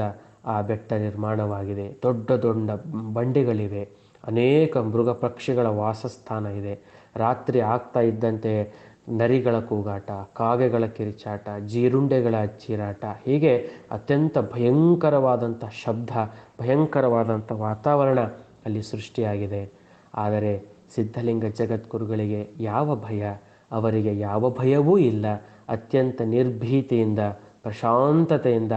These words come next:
ಆ ಬೆಟ್ಟದ ತುದಿಗೆ ಬಂದು ನಿಂತಿದ್ದಾರೆ. ಅಲ್ಲೊಂದು ಮರ ಕಾಣತ್ತೆ, ಆ ಮರದ ಕೆಳಗಡೆ ಒಂದು ಬಂಡೆ, ಆ ಬಂಡೆಯ ಕೆಳಗಡೆ ನೋಡ್ತಾರೆ,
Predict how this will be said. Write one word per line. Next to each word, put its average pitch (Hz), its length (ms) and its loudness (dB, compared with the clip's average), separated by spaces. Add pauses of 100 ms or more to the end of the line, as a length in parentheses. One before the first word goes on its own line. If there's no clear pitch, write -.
(360)
ಆ 110 160 -2
ಬೆಟ್ಟದ 117 460 0
ತುದಿಗೆ 120 400 2
ಬಂದು 110 300 -2
ನಿಂತಿದ್ದಾರೆ. 104 720 -4 (360)
ಅಲ್ಲೊಂದು 110 440 0
ಮರ 107 280 0
ಕಾಣತ್ತೆ, 104 760 -6 (320)
ಆ 107 160 0
ಮರದ 120 360 0
ಕೆಳಗಡೆ 120 720 0 (100)
ಒಂದು 107 240 -4
ಬಂಡೆ, 113 560 0 (260)
ಆ 107 160 -2
ಬಂಡೆಯ 120 480 0
ಕೆಳಗಡೆ 117 540 0
ನೋಡ್ತಾರೆ, 117 960 0